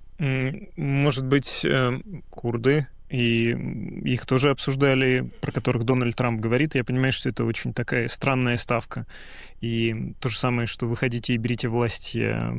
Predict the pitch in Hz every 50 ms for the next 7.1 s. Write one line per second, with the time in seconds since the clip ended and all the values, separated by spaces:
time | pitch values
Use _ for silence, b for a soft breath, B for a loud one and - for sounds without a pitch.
0 | - - 117 113 117 131 123 120 113 113 113 - - - - 135 143 185 202 175
1 | 147 135 - - 117 110 B B B B B B B B B B - 117 113 120
2 | 127 - - 143 151 135 - - - - 113 - - - - - - - - -
3 | - - - 110 110 113 117 117 117 110 107 104 104 110 110 - 107 101 - -
4 | - 113 113 113 120 127 123 117 127 123 117 113 110 107 110 - - - - 113
5 | 113 117 120 117 117 110 113 135 139 - - - 113 113 117 107 113 107 123 113
6 | - - - - - - 117 117 113 113 113 113 117 113 - - - 113 110 107
7 | 95 -